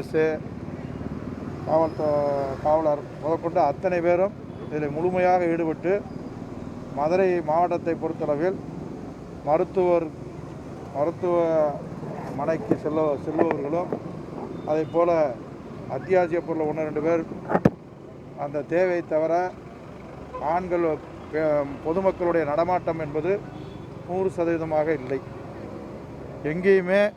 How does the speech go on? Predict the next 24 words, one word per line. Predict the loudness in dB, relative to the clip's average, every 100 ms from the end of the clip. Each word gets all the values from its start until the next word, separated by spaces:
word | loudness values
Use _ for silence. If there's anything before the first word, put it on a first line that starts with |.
| -10 -20 -20 -20 -16 -6
இல்லாமல், | 2 4 4 2
நான் | -2 -2
காலையிலிருந்து | 0 2 2 0 -2 -2 0
எல்லா | 0 2 2
பகுதிகளுக்கும், | 2 0 0 -2 -4
புறநகர் | -4 -2 -4 -4
பகுதிகளுக்கும், | -4 -4 -6 -6 -2
மாநகர | 0 -2 -4
பகுதியில் | -6 -2 -2 -2 -6 -16 -16 -16 -16 -18 -18 -16 -14 -2
ஆய்வு | 2 2
செய்து | 2 -2 -2
கொண்டிருக்கும் | -4 -6 -6 -2
போது, | -2 0 -2
அத்தனை | -6 -6 -6 2
காவல்துறை | 4 4 2 2 2 2
அதிகாரிகளும் | 2 2 0 2 0 -2 -10 -12 -12 -12 -12 -8
இன்றைக்கு | 0 0 0
முழு | 0 4 6 6 4 0 -4 -10
ஒத்துழைப்பு | -4 -2 0 -2
தந்திருக்கிறார்கள். | -6 -6 -4 0 0 -2 -4
அதே | -2 0 4
போல | 6 6
மக்களுக்கு | 4 -2 0 -2 0
தேவையான | 0 4 4 4 0